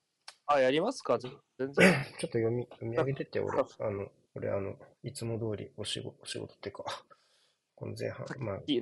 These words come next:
Speaker 1: ティングね。
Speaker 2: 簡単、
Speaker 1: はい、
Speaker 2: 簡単にだけど、
Speaker 1: はい、はい。
Speaker 2: 簡単にだな、この試合。なんか、あんまないか、多分、俺が真面目に見なかったせいだけじゃない気がする。
Speaker 1: <laughs> ちょっと状況がね。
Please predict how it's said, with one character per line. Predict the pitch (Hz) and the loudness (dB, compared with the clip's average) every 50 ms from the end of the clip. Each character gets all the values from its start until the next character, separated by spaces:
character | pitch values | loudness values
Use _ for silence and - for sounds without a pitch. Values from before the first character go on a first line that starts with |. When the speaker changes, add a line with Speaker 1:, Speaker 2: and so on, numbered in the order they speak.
| 139 139 143 135 | 4 4 2 2
Speaker 1:
テ | - | -2
ィ | - 127 | -2 -2
ン | 139 139 | 0 2
グ | 156 190 190 185 | 4 4 4 4
ね。 | 147 151 170 180 175 | 0 -4 -6 -8 -6
Speaker 2:
簡 | - - 131 156 156 | -4 -4 -4 -4 -4
単、 | - 110 104 | -6 -4 -2
Speaker 1:
は | - 170 | 0 0
い、 | |
Speaker 2:
簡 | 170 | 2
単 | 175 180 | 2 0
に | 170 131 | 0 0
だ | 104 98 | 0 -2
け | - - - | -2 -6 -8
ど、 | - | -8
Speaker 1:
は | - | -8
い、 | - - | -12 -16
は | - 107 | -20 -20
い。 | _ _ _ _ _ _ - | _ _ _ _ _ _ -14
Speaker 2:
簡 | - 139 143 147 | -8 -6 -6 -6
単 | 139 - - 180 175 | -6 -4 -4 -4 -2
に | 175 175 143 | 0 0 -2
だ | 98 95 | -2 -4
な、 | 95 98 | -6 -8
こ | - - 113 | -12 -10 -10
の | 110 104 | -6 -4
試 | - - - | -4 -4 -4
合。 | - | -4
な | - - | -6 -6
ん | 127 - | -6 -6
か、 | - - - | -8 -6 -4
あ | 139 | -2
ん | |
ま | 156 151 | -2 0
な | 127 117 120 117 | 2 4 4 4
い | 104 - - | 2 0 -4
か、 | - - - - - - _ _ - | -10 -12 -12 -14 -18 -20 _ _ -4
多 | - 156 | -2 0
分、 | 123 110 95 - - - - - - - - _ _ _ _ _ _ _ - | 0 0 -2 -4 -8 -14 -20 -20 -20 -20 -20 _ _ _ _ _ _ _ -2
俺 | 127 135 147 | 0 0 2
が | 160 151 | 2 2
真 | 131 123 123 123 143 143 | 2 2 0 2 2 4
面 | 139 139 | 6 6
目 | 135 | 6
に | 135 | 6
見 | 143 | 6
な | 139 123 | 4 4
か | - | 2
っ | - - - | -2 -6 -6
た | - - | -8 -6
せ | - - 110 104 - - - | -4 -4 -6 -6 -6 -10 -12
い | |
だ | - 104 - | -12 -12 -6
け | - 113 | -4 -4
じ | 101 98 | -4 -4
ゃ | 92 | -4
な | 92 98 | -4 -4
い | 98 98 | -4 -6
気 | - - 95 | -8 -10 -12
が | 95 98 | -12 -12
す | - - - | -14 -18 -20
る。 | - _ _ _ _ _ _ _ _ - - _ _ _ _ _ _ _ - | -20 _ _ _ _ _ _ _ _ -20 -20 _ _ _ _ _ _ _ -20
Speaker 1:
<laughs> | - - - - - 156 151 139 - - - - - - - - 190 | -20 -20 -2 2 4 4 4 4 0 -6 -14 -14 -18 -18 -16 -14 -2
ち | - - | 0 0
ょ | 254 | 0
っ | - | 2
と | - 147 127 117 117 | 4 6 8 8 6
状 | 117 139 151 | 6 6 4
況 | 160 - 185 180 175 | 6 6 4 4 4
が | 175 175 170 | 4 4 4
ね。 | 175 170 - | 2 2 0